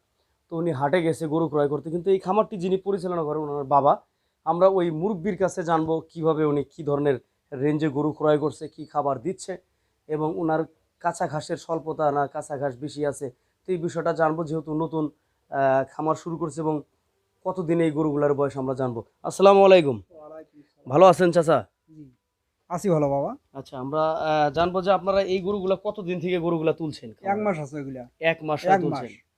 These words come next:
Speaker 1: আচ্ছা, আপনারা এখানে সবচেয়ে কম দামে কি, কোন, কি রকম গরু ক্রয় করছেন?
Speaker 2: কম দামে, সবচেয়ে কম দামে আছে এক, ওইটা আছে আঠারো হাজার।
Speaker 1: আচ্ছা, একটা ওইটা আঠারো হাজার।
Speaker 2: বা চব্বিশ হাজার।
Speaker 1: আর একটা চব্বিশ হাজার।
Speaker 2: তারপর আছে তেইশ হাজার।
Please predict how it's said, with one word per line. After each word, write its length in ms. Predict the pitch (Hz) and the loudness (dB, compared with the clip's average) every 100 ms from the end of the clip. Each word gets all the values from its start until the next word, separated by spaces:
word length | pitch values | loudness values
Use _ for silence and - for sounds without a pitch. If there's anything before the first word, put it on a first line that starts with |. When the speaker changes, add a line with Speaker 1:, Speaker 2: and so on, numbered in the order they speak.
| _ _ _ _ _ _ _ | _ _ _ _ _ _ _
Speaker 1:
আচ্ছা, 280 | 139 - 151 127 | -10 -6 -6 -6
আপনারা 300 | 147 185 196 | -4 -2 0
এখানে 440 | 185 220 160 - _ _ | 0 2 2 0 _ _
সবচেয়ে 400 | - 196 - 220 | -10 -8 -6 -4
কম 240 | 226 226 | -2 2
দামে 220 | 214 208 | 2 2
কি, 180 | 190 190 190 | -2 -6 -12
কোন, 220 | - 202 | -6 -6
কি 200 | 185 190 | -6 -6
রকম 240 | 196 180 165 | -2 -2 -2
গরু 200 | 156 135 | -4 -4
ক্রয় 200 | 127 110 | -4 -6
করছেন? 280 | 113 _ _ _ _ _ _ _ _ - | -12 _ _ _ _ _ _ _ _ -6
Speaker 2:
কম 200 | 196 226 | -4 -2
দামে, 160 | 240 233 | -2 -2
সবচেয়ে 380 | 202 202 233 | -2 -4 -4
কম 240 | 208 196 196 | -4 -2 -2
দামে 180 | 208 208 | 0 0
আছে 180 | 190 | 0
এক, 200 | 214 185 - _ _ _ _ _ _ _ _ _ _ - | -2 -2 -4 _ _ _ _ _ _ _ _ _ _ -16
ওইটা 220 | 175 180 175 | -10 0 0
আছে 140 | 160 | 2
আঠারো 320 | 170 156 156 156 | -2 -2 -4 -4
হাজার। 240 | 156 202 _ | -4 -8 _
Speaker 1:
আচ্ছা, 240 | 147 131 139 | -20 -14 -10
একটা 280 | 127 - 143 | -10 -8 -6
ওইটা 240 | 147 147 156 | -4 -2 0
আঠারো 260 | 143 143 135 | 0 0 -2
হাজার। 220 | 117 110 _ _ | -4 -12 _ _
Speaker 2:
বা 200 | 156 170 | -12 -12
চব্বিশ 420 | 170 180 165 180 | -10 -8 -4 -2
হাজার। 280 | 170 160 190 202 _ | 0 0 0 -2 _
Speaker 1:
আর 120 | 147 | -10
একটা 180 | 143 - | -8 -8
চব্বিশ 400 | - 185 151 123 | -10 -8 -6 -4
হাজার। 240 | 139 123 110 _ | -4 -4 -6 _
Speaker 2:
তারপর 280 | 170 170 170 175 | -6 -4 -4 -6
আছে 160 | 170 | -6
তেইশ 280 | 170 180 165 | -10 -6 -2
হাজার। 280 | 175 170 | -2 0